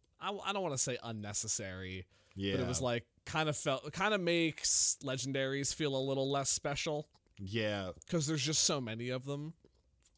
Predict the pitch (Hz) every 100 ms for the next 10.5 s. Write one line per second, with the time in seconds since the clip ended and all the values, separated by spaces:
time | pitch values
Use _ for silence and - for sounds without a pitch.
0 | _ 123 117 120 147 175 180 196 202 135
1 | 139 131 143 127 113 - 117 - 113 104
2 | 117 104 101 95 - 98 95 95 92 95
3 | - 101 95 90 - 92 87 87 87 92
4 | 90 92 - 92 98 - _ 127 131 127
5 | 127 107 - _ _ _ _ _ _ _
6 | _ _ _ - _ - - 175 180 180
7 | 156 151 147 165 - 185 180 127 143 127
8 | 104 117 117 127 147 139 135 - 127 135
9 | 143 127 120 104 101 95 143 160 180 117
10 | 98 117 131 92 85